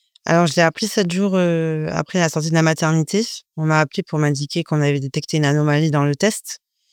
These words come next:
Alors, pour moi, ça a été un choc. Euh, en plus, nous avions rendez-vous que le lendemain à dix heures,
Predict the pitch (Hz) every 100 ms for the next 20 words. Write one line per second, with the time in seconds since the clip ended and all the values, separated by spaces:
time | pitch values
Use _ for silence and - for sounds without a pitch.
0 | _ _ _ - 139 131 151 170 - 143
1 | 139 135 135 - 202 - - _ _ _
2 | _ _ _ - 135 127 127 127 123 123
3 | 123 - 156 160 143 139 139 135 139 143
4 | 143 - 147 143 139 147 147 156 160 143
5 | 135 139 139 175 -